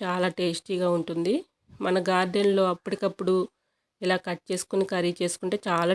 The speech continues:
టేస్టీగా ఉంటుంది కదండి. ఆర్గానిక్‌గా ఇలా పండించుకొని మనం ఇలాగా చక్కగా కర్రీ చేసుకుంటే చాలా టేస్టీగా ఉంటుందండి. మార్కెట్ నుంచి వచ్చే అన్నీ కూడా మందులతో కూడినవి కాబట్టి ఆర్గానిక్‌గా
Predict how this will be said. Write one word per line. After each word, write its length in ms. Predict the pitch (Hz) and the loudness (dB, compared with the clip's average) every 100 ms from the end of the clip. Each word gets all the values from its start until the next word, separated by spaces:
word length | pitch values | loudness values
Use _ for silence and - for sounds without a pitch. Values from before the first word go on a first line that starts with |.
| 185 | 0
టేస్టీగా 480 | 175 170 196 185 190 | -2 -2 -4 0 0
ఉంటుంది 260 | 180 175 170 175 | 0 -2 -4 -2
కదండి. 340 | 170 175 190 269 - _ _ _ _ | -2 0 0 -2 -6 _ _ _ _
ఆర్గానిక్‌గా 680 | 180 180 185 220 214 190 196 190 | 2 2 4 4 4 2 2 2
ఇలా 140 | 180 185 | 0 -2
పండించుకొని 680 | 170 175 170 - 180 175 175 - _ _ _ _ | -2 -2 -4 -4 -2 0 0 -4 _ _ _ _
మనం 160 | 175 180 180 | 0 4 4
ఇలాగా 320 | 175 170 170 170 165 | 4 0 0 0 -2
చక్కగా 360 | - - 180 175 180 | -8 -8 -2 -2 0
కర్రీ 180 | 170 185 196 | 0 2 0
చేసుకుంటే 380 | 190 - 175 202 190 | -2 -4 -6 -4 -4
చాలా 260 | 170 175 175 | -2 -2 0
టేస్టీగా 480 | 175 170 - 190 180 180 | -2 -4 -4 -2 0 -2
ఉంటుందండి. 540 | 175 175 170 165 185 302 330 _ - - _ 190 | -2 -2 -2 0 0 0 -2 _ -20 -20 _ 2
మార్కెట్ 420 | 185 202 226 208 | 2 4 0 2
నుంచి 160 | 202 196 | 0 0
వచ్చే 180 | 180 - 180 | -4 0 0
అన్నీ 240 | 180 185 190 185 | 2 2 2 0
కూడా 160 | 175 185 | -2 0
మందులతో 400 | 170 175 180 185 180 | 0 2 0 -2 -6
కూడినవి 280 | 185 175 170 | -2 -2 -2
కాబట్టి 400 | 170 175 170 202 320 - _ _ _ _ | -2 -4 -2 -2 -2 -4 _ _ _ _
ఆర్గానిక్‌గా 840 | 175 175 185 226 220 196 180 175 | 0 2 4 4 4 2 0 2